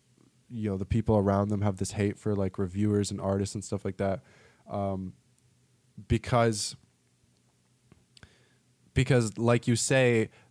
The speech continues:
they've never seen these people in real life. They don't have any sort of emotional connection with these people other than what they've heard through social media or their music and stuff like that. So,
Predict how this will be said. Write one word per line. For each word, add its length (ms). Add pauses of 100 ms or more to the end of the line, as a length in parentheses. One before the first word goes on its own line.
(200)
they've 360
never 360
seen 460
these 180
people 400
in 120
real 180
life. 300
They 140
don't 180
have 260
any 200
sort 220
of 100
emotional 500
connection 520
with 160
these 180
people 380
other 220
than 260
what 180
they've 180
heard 340
through 340 (340)
social 400
media 420
or 160
their 100
music 380
and 80
stuff 220
like 160
that. 260 (320)
So, 440